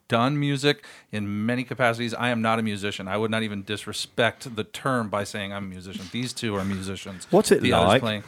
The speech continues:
Speaker 2: <laughs> to not be a musician? I would love to know what that feels like. I can't tell you how many times I would have the nicest stereo.
Speaker 1: Yeah.
Speaker 2: If I wasn't a musician, I would have a better
Speaker 1: Oh, I still work in
Speaker 2: car.
Speaker 1: the music industry.
Speaker 2: Yeah.
Speaker 1: I still work in the music industry, so I'm still getting music industry dollars.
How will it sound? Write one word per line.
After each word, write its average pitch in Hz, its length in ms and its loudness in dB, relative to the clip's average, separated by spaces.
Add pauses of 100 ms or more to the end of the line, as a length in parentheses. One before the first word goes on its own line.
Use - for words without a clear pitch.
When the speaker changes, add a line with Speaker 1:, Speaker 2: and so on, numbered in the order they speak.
Speaker 2:
<laughs> - 120 -10
to 147 60 4 (180)
not 117 260 8
be 123 160 8
a 123 40 6
musician? 120 540 6
I 135 80 10
would 160 160 8
love 190 280 10
to 185 60 8
know 180 200 10
what 156 160 8
that 147 160 4
feels 208 280 6
like. 117 200 6
I 156 80 6
can't 208 320 0
tell 220 240 8
you 185 140 8
how 127 100 6
many 120 100 6
times 120 220 4
I 131 120 4
would 151 160 8
have 117 180 6
the 101 60 4
nicest 110 520 2
stereo. 123 580 8 (480)
Speaker 1:
Yeah. 101 180 2
Speaker 2:
If 113 160 6
I 104 140 8
wasn't 117 360 6
a - 20 4
musician, 117 500 4
I 95 120 4
would 95 120 6
have 90 140 0
a 82 60 -2
better 92 280 4
Speaker 1:
Oh, 156 80 12
I 170 100 10
still 202 200 4
work 165 60 6 (180)
in - 0 -
Speaker 2:
car. 139 100 8
Speaker 1:
the - 80 6
music 143 320 -2
industry. 117 540 -4 (240)
Speaker 2:
Yeah. 101 180 6
Speaker 1:
I 92 60 6
still 135 180 2
work 131 160 0
in 127 80 0
the 113 60 0
music 110 360 -2
industry, 110 420 0
so 110 180 0
I'm 127 140 2
still 135 220 2
getting 117 280 2
music 110 320 0
industry 107 360 -2
dollars. 95 500 -2